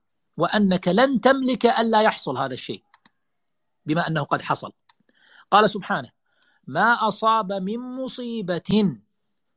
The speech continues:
إلا بإذن الله، ومن يؤمن بالله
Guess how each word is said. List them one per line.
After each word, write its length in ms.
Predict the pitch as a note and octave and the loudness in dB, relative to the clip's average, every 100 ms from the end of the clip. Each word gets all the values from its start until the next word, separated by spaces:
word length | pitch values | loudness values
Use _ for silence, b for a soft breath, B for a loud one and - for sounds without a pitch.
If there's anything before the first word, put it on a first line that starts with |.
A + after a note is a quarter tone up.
| _ - | _ -4
إلا 340 | D4 C#4+ B3 | -2 2 2
بإذن 340 | A3 F3+ D#3+ C3 | 2 -2 -4 -8
الله، 260 | A2 G2 - _ _ - _ _ b b b b | -12 -14 -16 _ _ -20 _ _ b b b b
ومن 460 | A#2 C#3+ C#3+ C#3+ C#3 | -2 0 0 -2 -4
يؤمن 960 | C3 B2 C#3+ F3 C#3+ C3+ C3 B2 A2 - _ _ _ _ _ - | -4 -2 -2 -2 -4 -4 -4 -4 -6 -8 _ _ _ _ _ -2
بالله 1120 | C3+ G#3+ G#3 G3+ G3 F#3+ F#3 F#3 D3+ E3+ B2+ | 2 4 4 2 2 2 2 0 2 0 -2